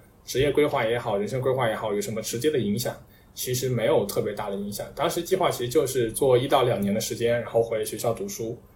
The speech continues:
然后去认识这些东西。嗯，当然我觉得肯定这个，我以后如果有做，呃，有这个机会，或者说别人跟我有讨论到关于中国农村的一些问题，我肯定会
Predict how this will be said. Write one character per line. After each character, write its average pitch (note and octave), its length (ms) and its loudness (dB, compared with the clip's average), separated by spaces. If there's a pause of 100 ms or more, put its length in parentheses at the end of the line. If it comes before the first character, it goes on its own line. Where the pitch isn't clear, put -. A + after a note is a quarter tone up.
(200)
然 A2 120 -8
后 G#2+ 80 -6
去 G#2+ 380 -2
认 C3+ 200 2
识 A#2+ 140 -2
这 A2 100 -2
些 G#2 140 -4
东 G#2 200 -6
西。 - 240 -10 (640)
嗯， G#2 280 -6
当 D3 100 2
然 E3+ 100 6
我 - 60 6
觉 B2+ 100 0
得 C#3 100 4
肯 A#2+ 200 -2
定 B2+ 140 0
这 E3+ 160 4
个， B2+ 200 8 (460)
我 C#3 80 0
以 D3 140 0
后 C#3+ 120 2
如 A#2+ 200 0
果 E3+ 120 8
有 G#2 120 6
做， G#2+ 440 2 (560)
呃， G#2+ 500 -4
有 G#2+ 120 0
这 G#2 80 -2
个 C3+ 80 2
机 D3 220 2
会， A#2 260 6 (100)
或 - 80 -2
者 A#2 60 0
说 B2 140 4
别 A#2 180 2
人 C3+ 80 0
跟 C3 180 -2
我 B2 80 2
有 A#2 80 2
讨 C3 220 0
论 F#2+ 100 -6
到 A2 160 0
关 A#2+ 200 0
于 - 20 -2
中 A#2+ 140 0
国 A#2+ 80 2
农 A2+ 160 0
村 D3 180 -2
的 - 80 0
一 A#2 40 0
些 A#2+ 100 -4
问 G#2+ 180 -4
题， A2 260 -12 (360)
我 A#2+ 100 2
肯 A#2+ 160 -4
定 G#2 120 0
会 G#2 580 2